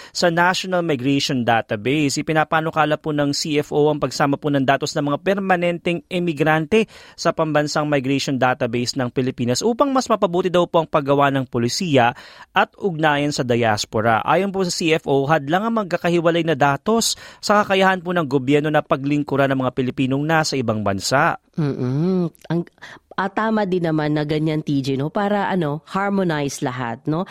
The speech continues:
Speaker 2: Pinag-isa ng Technical Working Group on Methodology for Estimating Stock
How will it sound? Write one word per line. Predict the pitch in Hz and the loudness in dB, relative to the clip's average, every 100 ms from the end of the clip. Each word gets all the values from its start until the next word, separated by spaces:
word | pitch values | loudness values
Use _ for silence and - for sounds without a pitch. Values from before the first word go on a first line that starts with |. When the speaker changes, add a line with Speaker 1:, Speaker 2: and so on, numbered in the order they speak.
| - - - | -12 -10 -4
Speaker 2:
Pinag-isa | 262 247 247 - 220 202 | -2 -2 -2 -2 -2 0
ng | 202 180 | 0 -2
Technical | - 214 214 196 | -2 -4 -4 -2
Working | 180 175 190 196 175 | -2 -2 -2 -2 -2
Group | 147 156 233 - | 0 0 -2 -2
on | 202 202 | -2 0
Methodology | 220 208 196 165 165 160 202 | -2 -2 -2 0 0 -2 -2
for | 196 - | -4 -4
Estimating | 180 - 180 170 185 190 190 - - - | -4 -4 -2 0 -2 -2 -2 -4 -16 -12
Stock | - - - 226 240 | -8 -8 -4 -4 -6